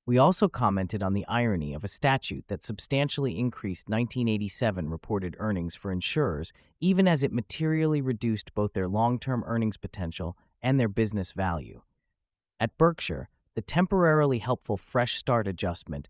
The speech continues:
inflated nineteen eighty-seven earnings by eight point two million dollars. In our opinion, the nineteen eighty-six Act was the most important economic event affecting the insurance industry over the past decade.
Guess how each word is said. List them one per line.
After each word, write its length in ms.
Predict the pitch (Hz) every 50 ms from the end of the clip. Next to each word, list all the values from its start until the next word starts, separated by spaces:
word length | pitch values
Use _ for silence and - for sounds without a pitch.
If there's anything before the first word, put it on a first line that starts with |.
| _ _ _ _ _ -
inflated 680 | 120 117 - - - - 151 156 156 143 147 139 113
nineteen 420 | 110 110 113 123 120 - 135 123 117
eighty-seven 560 | 113 113 113 110 - - 113 107 104 101 92
earnings 420 | - 110 113 101 76 67 65 - -
by 220 | - 92 90 85 -
eight 200 | - 113 104 - _
point 260 | - 117 107 87 -
two 160 | - 113 104
million 360 | 98 90 82 80 78 78 85
dollars. 520 | 85 90 82 76 71 - - - - - - _ _ _ _ _ _ _ _ _ _ _
In 80 | 123 123
our 180 | 131 156 180
opinion, 500 | 156 - - 110 95 82 76 76 80 92 - _ _ _
the 80 | - 120
nineteen 380 | 131 139 170 190 - - 202 180
eighty-six 500 | 139 135 139 131 - - 120 - - 85
Act 320 | 80 82 80 80 - - _ _ _ _ _
was 140 | 123 120 104
the 100 | 123 120
most 340 | 127 127 135 143 - -
important 520 | 139 120 104 - - 147 139 - 156 127 - -
economic 520 | 123 - - 131 123 110 110 113 107 -
event 340 | 107 92 98 87 78 71 - -
affecting 440 | 107 - - 110 - - 113 107
the 100 | 104 98
insurance 480 | 98 95 - - - 123 120 120 110 -
industry 440 | 101 95 87 85 - - - 71 64
over 160 | 76 87 92
the 100 | 87 87
past 360 | - - 104 90 92 - -
decade. 460 | - 95 90 - - 71 80 80 -